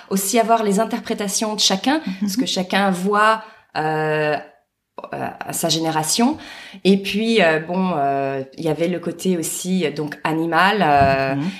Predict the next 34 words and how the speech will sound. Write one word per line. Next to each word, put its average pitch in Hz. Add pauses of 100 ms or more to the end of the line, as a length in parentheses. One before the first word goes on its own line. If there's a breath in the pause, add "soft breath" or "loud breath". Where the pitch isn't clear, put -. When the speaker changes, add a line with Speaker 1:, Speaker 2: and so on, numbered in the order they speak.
(200 loud breath)
Speaker 1:
et 156
puis, 180
euh, 139
bien 143
sûr, 170
euh, 151
à 139
chaque -
fois, 160
euh, 123 (340)
les 185
fables 202
de 180
La 165
Fontaine 175
ont 165
Speaker 2:
Mhm. 151
Speaker 1:
une 156
morale 156
Speaker 2:
Mhm. 156 (540 loud breath)
Speaker 1:
plus 233
ou 240
moins 233
actuelle. 214 (200)
Speaker 2:
Ouais. 160
Speaker 1:
Hein, 170
on 165
peut 156
Speaker 2:
En 147
Speaker 1:
encore, 170
Speaker 2:
fonction. 170
Speaker 1:
euh, 139
en, 139
voilà, -